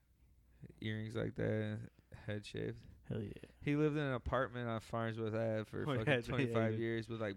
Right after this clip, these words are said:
Speaker 1: beaded entrances into all of his rooms. He only ate at a bar and drank beer. He never had food at his house, ever. I never went there and had,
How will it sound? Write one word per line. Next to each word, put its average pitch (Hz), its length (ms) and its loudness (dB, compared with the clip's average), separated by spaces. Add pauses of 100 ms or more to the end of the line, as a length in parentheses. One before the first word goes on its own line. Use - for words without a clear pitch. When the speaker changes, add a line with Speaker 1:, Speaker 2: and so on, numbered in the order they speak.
Speaker 1:
beaded 113 400 -2
entrances 110 640 -6
into 107 180 -8
all 107 200 -2
of 107 60 -4
his 104 140 -6
rooms. 110 380 -6 (840)
He 131 140 0
only 135 440 0
ate 131 400 4
at 123 100 6
a 120 80 8
bar 117 440 8
and 110 260 -4
drank 113 360 0
beer. 110 280 4
He 104 120 0
never 110 340 0
had 107 200 2
food 110 320 -2
at 101 120 -4
his 98 140 -4
house, 95 380 -2
ever. 95 400 -2
I 107 40 -6
never 123 360 4
went 113 220 -2
there 113 140 -2
and 110 120 -2
had, 104 140 -2